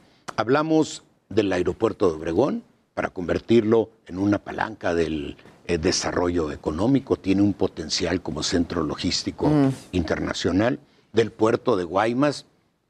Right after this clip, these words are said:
Speaker 1: convertirlo en palanca para el relanzamiento económico de Sonora.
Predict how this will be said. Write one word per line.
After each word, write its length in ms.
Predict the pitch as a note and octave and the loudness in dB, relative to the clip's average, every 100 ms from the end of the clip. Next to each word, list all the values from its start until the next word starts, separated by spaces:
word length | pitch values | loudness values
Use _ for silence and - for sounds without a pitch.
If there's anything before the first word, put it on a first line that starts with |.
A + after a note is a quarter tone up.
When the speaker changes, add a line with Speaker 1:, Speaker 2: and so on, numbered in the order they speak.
| _ | _
Speaker 1:
convertirlo 800 | - G#2 G2 E2 - G#2+ A2+ B2+ | 0 2 0 -2 -2 2 4 6
en 120 | A#2+ F#2 | 4 0
palanca 760 | F#2+ D2+ E2+ F2 F#2+ - - _ _ _ - | -4 -4 -2 0 0 -2 -6 _ _ _ -8
para 220 | - - | -6 -6
el 180 | - D#2 | -10 -8
relanzamiento 920 | - B1+ C2 - D#2 D#2+ E3+ G#2+ E2+ | -8 -6 -4 -4 -4 0 2 2 0
económico 560 | - C#2+ G2+ A2+ - - | -4 -8 -4 -4 -4 -6
de 60 | |
Sonora. 540 | - D2 E2+ G3+ - | -6 -4 0 0 0